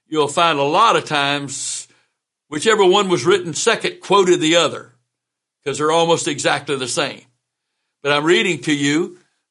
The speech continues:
uh, from, uh, uh, the Douay version, Douay-Rheims version,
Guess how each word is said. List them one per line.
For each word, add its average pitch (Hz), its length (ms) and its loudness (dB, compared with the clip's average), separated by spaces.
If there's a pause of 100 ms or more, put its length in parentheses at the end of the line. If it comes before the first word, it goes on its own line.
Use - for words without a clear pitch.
uh, 139 400 0
from, 147 560 -2
uh, 139 60 -2
uh, 131 600 -2
the 123 360 -8
Douay 139 760 -2
version, 143 600 -6
Douay-Rheims 135 800 -4
version, 147 520 -6